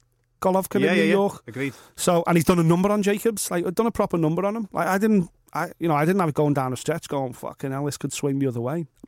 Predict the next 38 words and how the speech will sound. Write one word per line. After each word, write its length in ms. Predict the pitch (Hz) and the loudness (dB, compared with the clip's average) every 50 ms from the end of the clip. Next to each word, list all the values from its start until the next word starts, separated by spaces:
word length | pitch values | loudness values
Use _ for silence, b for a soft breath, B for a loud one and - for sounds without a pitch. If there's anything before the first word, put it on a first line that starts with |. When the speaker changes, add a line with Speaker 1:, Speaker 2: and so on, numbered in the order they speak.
| _ | _
Speaker 1:
Far 280 | - - - 156 160 170 | -10 -6 -4 -2 -2 -4
from 240 | - - 120 123 147 | -4 -4 -4 -4 -4
it. 60 | 160 | -4
I'm 100 | 170 165 | -4 -4
just 140 | 147 131 - | -6 -8 -8
like, 120 | 127 - - | -10 -12 -8
"Wow, 320 | - 127 123 113 113 113 - b b b b b b b b b b - | -6 -6 -6 -6 -6 -10 -14 b b b b b b b b b b -4
Canelo's 360 | - 143 135 135 139 147 - | -2 0 0 2 0 0 0
been 300 | - 156 147 131 120 - _ _ _ | -2 -2 -2 -2 -4 -6 _ _ _
unreal 420 | - 147 135 131 127 123 123 139 147 | 0 2 4 4 4 2 0 -2 -4
again." 300 | 151 131 127 123 131 135 b b b b b b b b b b b _ _ _ _ _ _ _ _ | -4 -4 -6 -6 -6 -8 b b b b b b b b b b b _ _ _ _ _ _ _ _
But 140 | - 165 156 | 0 2 2
I 60 | 139 | 2
hate 300 | 110 - 147 160 139 - | 2 2 2 2 4 2
it 140 | 185 170 151 - _ | 0 0 0 -2 _
because 240 | - 156 - 156 127 | -2 0 0 2 2
I'm 80 | 143 139 | 2 2
like, 200 | 139 135 143 139 | 2 2 2 2
"You, 160 | 156 151 - - | 0 0 0 0
wait, 300 | 143 147 165 180 190 - - 156 | 0 2 2 2 2 0 -4 -4
you 140 | 151 156 | -2 0
didn't 180 | 151 190 202 202 | 2 2 4 4
get 140 | 175 165 165 | 4 4 4
any 120 | 185 196 | 4 2
comeuppance." 640 | - - 180 165 151 - - 185 185 - - - - - | 2 2 2 2 2 0 0 -2 -2 -2 -4 -8 -8 -8
I 60 | - | -2
hate 200 | - 147 185 - | 0 0 0 2
that. 180 | - 208 180 175 - | 0 0 -2 0 0
I 40 | 139 | 0
hate 180 | 165 185 - | 0 2 2
it 20 | 202 | 0
when 160 | 202 196 - | 0 0 0
cheats 240 | - 175 175 - - | 0 -2 -2 0 0
get 140 | - 190 | 0 2
away 220 | 190 165 147 143 160 | 2 2 4 4 4
with 120 | 175 185 | 2 2
it. 80 | 202 175 | 0 -2
Speaker 2:
<laughs> 40 | - | -6